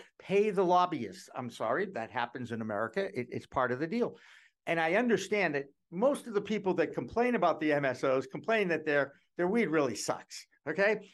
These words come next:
For the most part, it's just not good. And craft cannabis, on the other hand, is so much better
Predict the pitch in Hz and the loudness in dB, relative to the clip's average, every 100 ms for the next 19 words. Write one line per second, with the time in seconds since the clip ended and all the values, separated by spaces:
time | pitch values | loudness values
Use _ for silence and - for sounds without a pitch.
0 | - 254 254 202 - - 123 123 165 - | -2 2 4 4 2 2 2 2 -4 -4
1 | 170 - _ - 135 - 262 202 - - | -8 -10 _ -2 -2 2 2 0 -4 -18
2 | - 175 151 - - 233 277 277 185 143 | -6 -4 -4 -8 0 2 2 -2 0 0
3 | 127 123 165 - 131 175 247 139 135 147 | 0 -4 0 0 2 4 4 4 2 0
4 | - - 160 156 - 214 208 190 - _ | -4 -6 -4 -4 -2 0 2 0 -2 _
5 | _ _ - 180 190 139 120 | _ _ -2 2 2 2 -2